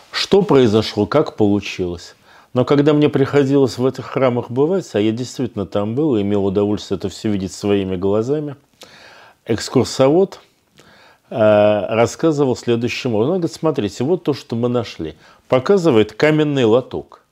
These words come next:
Ну, говорит: «Ну, для чего эта вещь?» Ну, понятно, наверное. Люди приходили на экскурсию, им говорили: «Это всё-таки храм, пожалуйста, положите мобильники».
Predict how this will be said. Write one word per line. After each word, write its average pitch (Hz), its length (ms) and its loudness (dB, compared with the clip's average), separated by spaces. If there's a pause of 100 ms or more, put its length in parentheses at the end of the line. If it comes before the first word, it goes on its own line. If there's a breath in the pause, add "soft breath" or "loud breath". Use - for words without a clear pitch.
(640 soft breath)
Ну, 202 100 0
говорит: 226 220 -2 (100)
«Ну, 247 80 -4
для 233 120 -2
чего 240 300 0
эта 107 340 0
вещь?» 104 440 -4
Ну, 180 100 -2
понятно, 226 520 0
наверное. 202 480 -2
Люди 170 220 0
приходили 151 500 -2
на 156 160 0
экскурсию, 160 580 -4
им 147 80 -4
говорили: 104 640 0 (300 soft breath)
«Это 120 200 -2
всё-таки - 380 -4
храм, 190 260 -2
пожалуйста, 131 480 -4
положите 147 420 -4
мобильники». 87 680 -12